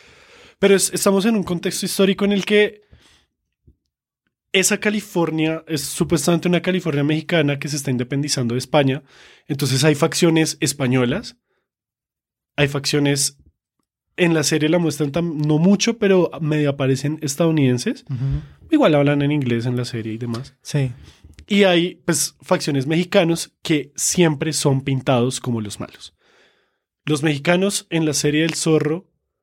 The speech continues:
Speaker 1: el gobierno de México y sus brazos armados, que el, el alguacil, el sheriff, lo que sea, el ejército, el general, siempre son los malos porque son los déspotas.
Speaker 2: Ujú.
Speaker 1: Y eso,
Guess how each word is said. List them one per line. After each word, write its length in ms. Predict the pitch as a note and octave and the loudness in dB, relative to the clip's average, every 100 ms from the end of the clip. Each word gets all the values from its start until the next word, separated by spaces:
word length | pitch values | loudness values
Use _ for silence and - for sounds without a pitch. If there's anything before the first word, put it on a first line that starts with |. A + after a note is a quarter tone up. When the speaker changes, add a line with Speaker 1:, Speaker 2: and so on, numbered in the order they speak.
| - | -4
Speaker 1:
el 180 | D#3 C#3+ | -2 0
gobierno 480 | C3 C#3+ D#3+ E3+ E3+ | 2 4 4 2 0
de 60 | |
México 560 | D3 D3 D3+ C#3+ E3 D#3 | 0 0 -2 -2 -4 -2
y 380 | D3+ C#3+ B2+ B2 - _ _ | 0 0 -2 -6 -20 _ _
sus 320 | - - C#3 | -8 -4 0
brazos 440 | C3 E3 D#3+ E3+ F#3 | 4 4 4 0 -2
armados, 540 | E3 D#3+ D3 C#3 C#3 | 0 2 2 2 -2
que 260 | - C#3 - _ _ _ - | -6 -8 -8 _ _ _ -4
el, 440 | C#3+ C3 B2 B2 B2 | 0 2 2 -2 -2
el 140 | A#2+ | -2
alguacil, 500 | A2 A2 - C#3+ C3 | -2 -4 -2 -2 -2
el 80 | G#2+ | -4
sheriff, 360 | C#3+ B2+ A#2 | -2 -2 -4
lo 120 | A#2 - | -8 -8
que 80 | |
sea, 340 | A2 C3 B2+ C#3 - _ _ _ _ _ _ C3+ | 0 2 2 -4 -18 _ _ _ _ _ _ -4
el 180 | B2 | 0
ejército, 480 | A2 C#3 C#3 C#3 C3 | 2 2 2 0 -2
el 160 | A#2 G#2+ | -2 -2
general, 560 | A#2+ G#2+ B2+ C3+ C3+ _ _ _ _ _ _ - | -4 0 2 2 0 _ _ _ _ _ _ -6
siempre 360 | - G#3 F#3+ F#3+ | 2 2 4 2
son 140 | G3 | 0
los 100 | F#3 | 2
malos 260 | G3+ G3+ - | 2 0 -4
porque 220 | F#3+ G3 | -6 -4
son 160 | E3 | -2
los 160 | C3 B2 | -2 0
déspotas. 640 | F3 E3+ A#2+ - - _ - | 0 0 -8 -18 -20 _ -12
Speaker 2:
Ujú. 340 | D3 C#3+ D3+ C#3+ _ | -8 -6 -8 -10 _
Speaker 1:
Y 200 | F#3 F#3+ | 2 4
eso, 420 | F#3+ F#3 G#3+ A3 | 4 4 0 0